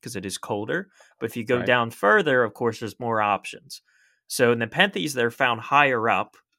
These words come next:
Speaker 1: have less invertebrate prey to work with. So as these plants mature, they stop developing their carnivorous pitchers on the ground and kinda switch to their specialized toilet pitchers at higher elevations where the tree shrews are.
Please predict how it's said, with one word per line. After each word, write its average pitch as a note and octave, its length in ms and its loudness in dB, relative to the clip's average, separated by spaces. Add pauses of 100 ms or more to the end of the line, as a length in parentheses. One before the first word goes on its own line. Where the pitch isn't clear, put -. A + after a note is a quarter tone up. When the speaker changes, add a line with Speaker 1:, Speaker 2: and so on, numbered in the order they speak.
(260)
Speaker 1:
have G2 180 -4
less F#2+ 260 -6
invertebrate C#3+ 440 -2
prey G2 140 -4
to F#2 100 -6
work F2+ 260 -12
with. - 160 -18 (720)
So C3+ 160 4
as C#3 180 2
these D3+ 140 -4
plants D3 340 -2
mature, B2 680 2 (140)
they C#3 80 -4
stop D3+ 400 2
developing C#3 360 0
their A#2+ 120 -2
carnivorous C3+ 760 -2
pitchers A2+ 440 -8
on G#2+ 140 -4
the G2+ 80 -8
ground A2 540 0
and A#2 140 -16
kinda D#3+ 300 -2
switch - 360 -8
to C3+ 60 -16
their A#2+ 120 -4
specialized A#2 680 -4
toilet C3+ 460 -4
pitchers G2 440 -10
at - 100 -12
higher G#2+ 420 -2
elevations G2+ 600 -6
where G2+ 120 -6
the G2 60 -12
tree D3 260 -6
shrews F#2+ 320 -10
are. - 240 -18